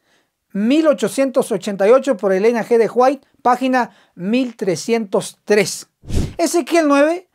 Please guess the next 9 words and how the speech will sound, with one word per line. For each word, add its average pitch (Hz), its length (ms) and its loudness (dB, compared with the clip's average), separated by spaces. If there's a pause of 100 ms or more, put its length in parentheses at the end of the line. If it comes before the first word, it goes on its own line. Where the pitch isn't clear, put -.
(220)
en 233 220 0
sus - 240 -6
once 339 380 2
versículos, 285 680 2
nos 226 240 0
revelan 285 580 0 (240)
una 320 280 2
destrucción 254 640 0
masiva 311 580 -2